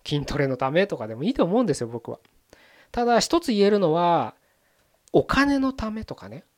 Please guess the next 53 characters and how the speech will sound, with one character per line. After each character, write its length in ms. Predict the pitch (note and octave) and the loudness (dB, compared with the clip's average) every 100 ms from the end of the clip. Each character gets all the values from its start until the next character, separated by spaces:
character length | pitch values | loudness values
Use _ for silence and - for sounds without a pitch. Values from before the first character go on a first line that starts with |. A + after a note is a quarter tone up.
| _ _ - | _ _ -12
う 40 | |
ー 40 | C3+ | -10
ん、 580 | B2+ B2+ B2+ B2+ B2 C3 | -8 -8 -8 -8 -6 -2
何 240 | E3+ G#3 | -2 -2
か 240 | - A#2+ - _ | -2 -4 -6 _
大 200 | D3 G#3 | 4 4
き 140 | G#3 G#3 | 4 -2
な 100 | D#3 | -2
家 220 | C3+ D#3+ | -2 -2
に 80 | C3 | -4
住 240 | - C#3 | -8 -8
み 100 | D#3+ | -8
た 160 | E3+ F#3 | -6 -6
い 60 | C3+ | -6
か 140 | G#2+ | -10
ら 120 | G2 | -14
と 100 | G#2+ | -12
か、 240 | A#2 A#2+ - - - | -10 -10 -10 -20 -14
な 100 | F#3+ | -12
ん 20 | F3 | -8
か 80 | |
そ 60 | F3 | -6
う 20 | |
い 40 | G#3 | -2
っ 20 | |
た 100 | G3+ | -2
ね、 100 | F#3+ | -2
物 440 | C#3 E3+ E3+ - | -4 -6 -6 -6
欲 240 | D4 D4 - | -4 -4 -6
と 160 | C#4 | -4
か 80 | C4+ | -4
っ 60 | C#3+ | -6
て、 180 | A#4+ _ - | -10 _ -10
う 40 | |
ん、 200 | D3+ C#3+ | -6 -4
よ 140 | D#3 G3 | 0 0
く 160 | E3+ C#3+ | 0 -2
そ 180 | D3+ | 0
う 40 | D3+ | 2
言 120 | C#3+ | 2
わ 80 | D3 | 0
れ 100 | D3+ | -2
る 80 | D3+ | -2
低 320 | B3 C#4+ C4 | -2 0 0
次 140 | E3+ | -2
な 80 | B2 | -4
欲 220 | A#2+ B2 _ | -4 -6 _
求 160 | D#3+ D#3 | -6 -6
に 160 | E3 | -4
対 240 | F3+ F#3+ F3+ | -2 -2 -2
し 80 | - | 0
て 120 | D#3 | 0
は、 340 | F3+ F#3+ B2+ | 2 2 0